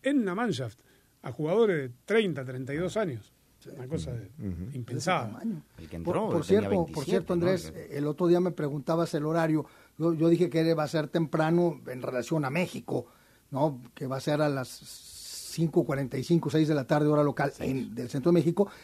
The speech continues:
Speaker 2: pero para Alemania van a ser las dos de la <laughs> mañana el partido de, de, de México
Speaker 1: O sea,
Speaker 2: contra
Speaker 1: mañana se cruzan todos los partidos, es lo que estamos diciendo.
Speaker 4: Sí, señor.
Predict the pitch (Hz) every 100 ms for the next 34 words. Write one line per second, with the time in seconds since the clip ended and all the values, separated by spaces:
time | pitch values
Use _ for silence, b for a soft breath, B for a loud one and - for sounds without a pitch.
0 | B - 143 143 143 139 151 170 165 165
1 | 151 175 151 156 156 151 - - 156 151
2 | 160 135 135 - 127 - 151 151 127 B
3 | B B - 135 131 127 127 120 127 131
4 | 127 135 135 143 139 - 143 170 185 226
5 | 285 226 185 160 233 185 190 214 208 160
6 | 214 226 170 131 143 139 123 156 147 139
7 | 156 127 107 - 127 107 90